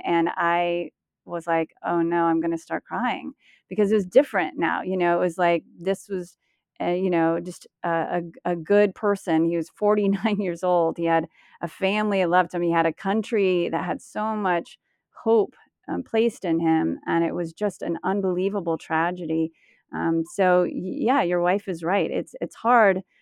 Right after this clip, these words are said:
um, but it's important. And, and that's one of the reasons why, you know, I, I, I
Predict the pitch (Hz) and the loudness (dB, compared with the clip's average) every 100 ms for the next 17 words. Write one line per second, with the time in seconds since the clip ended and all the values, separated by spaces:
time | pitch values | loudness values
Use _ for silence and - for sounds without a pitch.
0 | _ 175 170 170 165 202 196 - 196 277 | _ -2 0 0 2 4 4 0 0 0
1 | 185 214 214 - 220 214 - 233 302 339 | 2 0 0 0 0 -2 2 2 2 2
2 | 302 226 196 202 202 180 175 170 170 170 | 2 4 2 0 -2 -4 2 4 4 0
3 | _ _ - 190 185 180 - 180 180 - | _ _ -8 0 2 2 0 0 0 0
4 | 175 170 | 0 2